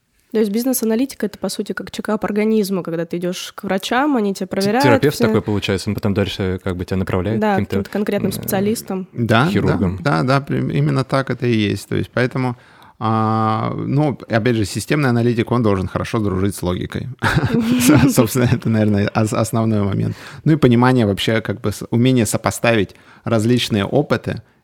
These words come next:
Speaker 3: и применить их, э, в каком-то бизнесе.
Speaker 1: Ой, это как, как будто бы щас я поняла, что это такая объёмная, сложная деятельность. Ещё же все бизнесы очень разные, специфичные, у каждого своя, к-, свои какие-то приколы,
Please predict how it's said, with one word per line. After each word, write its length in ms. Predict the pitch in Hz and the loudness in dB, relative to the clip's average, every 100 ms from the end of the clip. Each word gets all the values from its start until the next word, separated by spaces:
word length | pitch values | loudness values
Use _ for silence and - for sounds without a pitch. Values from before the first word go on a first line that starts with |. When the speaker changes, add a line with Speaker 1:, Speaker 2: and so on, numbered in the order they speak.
| - | -6
Speaker 3:
и 80 | |
применить 520 | 110 113 110 110 117 107 | -2 2 2 2 2 0
их, 140 | - | -4
э, 40 | |
в 540 | - 101 98 98 98 - | -2 0 0 -2 -4 -6
каком-то 380 | 98 - 101 107 | -6 -4 -4 -4
бизнесе. 420 | 98 87 120 208 | -4 -6 -6 -4
Speaker 1:
Ой, 160 | 202 | -2
это 180 | 196 196 | -2 -4
как, 120 | - | -8
как 140 | - 202 | -8 -6
будто 240 | 214 220 | -4 -2
бы 100 | 190 | -2
щас 240 | 202 196 - | -2 -4 -6
я 60 | |
поняла, 280 | 185 190 208 | -4 -2 -2
что 140 | - | -4
это 140 | 190 180 | -8 -8
такая 260 | 196 190 | -6 -4
объёмная, 520 | 185 190 196 208 190 185 | -2 0 0 0 0 -4
сложная 440 | - 190 185 175 | -4 -4 -2 -4
деятельность. 580 | 180 208 220 - 175 - | -2 -2 -2 -6 -8 -6
Ещё 160 | 190 196 | -8 -6
же 80 | 202 | -6
все 200 | - 196 | -4 -4
бизнесы 360 | 202 208 214 | -2 -2 -2
очень 180 | 214 208 | -2 -2
разные, 400 | 202 208 196 190 | 0 0 0 -2
специфичные, 800 | - - 208 - 208 202 202 185 | -6 -8 -10 -6 -4 -4 -4 -4
у 40 | |
каждого 340 | 185 202 196 208 | -4 -4 -4 -4
своя, 460 | - 208 208 202 190 _ | -2 0 0 0 -4 _
к-, 120 | - | -8
свои 220 | 208 - 208 | -4 -2 -2
какие-то 280 | - 202 | -2 -6
приколы, 640 | - 214 - 214 214 196 | -4 -6 0 2 4 2